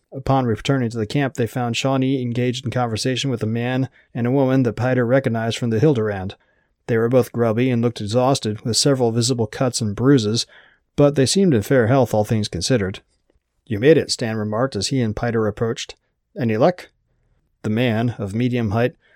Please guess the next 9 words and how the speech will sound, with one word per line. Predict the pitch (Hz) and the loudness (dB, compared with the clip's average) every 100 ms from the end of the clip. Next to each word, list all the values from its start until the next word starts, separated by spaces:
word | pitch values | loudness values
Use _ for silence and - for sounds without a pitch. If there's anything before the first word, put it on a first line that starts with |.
| _ - | _ -6
with | 110 - | -6 0
balding | 127 123 120 | 2 4 2
black | 107 120 117 | 2 0 -2
hair | - 117 131 | -2 0 0
atop | - 123 113 | 0 -2 -2
a | 101 92 | -4 -4
round, | 104 117 117 110 | -2 -2 -2 -2
chubby | - 127 120 | -2 -4 -2
head, | 107 135 120 | 0 2 0